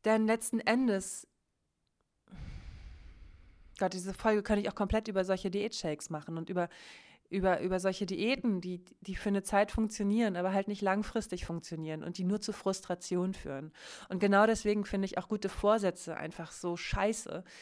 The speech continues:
weil ich das Gefühl habe, man nimmt sich Sachen vor, die ja irgendwie gut sind und sich irgendwie gehören, wie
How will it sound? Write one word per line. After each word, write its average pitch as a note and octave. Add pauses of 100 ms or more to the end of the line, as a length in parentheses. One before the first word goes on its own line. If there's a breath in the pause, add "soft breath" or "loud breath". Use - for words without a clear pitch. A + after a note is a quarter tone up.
(160 loud breath)
weil -
ich F#3
das G3
Gefühl A3
habe, G#3
man G3
nimmt C4
sich G#3+
Sachen G3+
vor, A#3+ (840 soft breath)
die G#3+ (680)
ja G3
irgendwie A3
gut B3
sind G#3
und F#3+
sich F#3+
irgendwie G#3+
gehören, A3
wie G3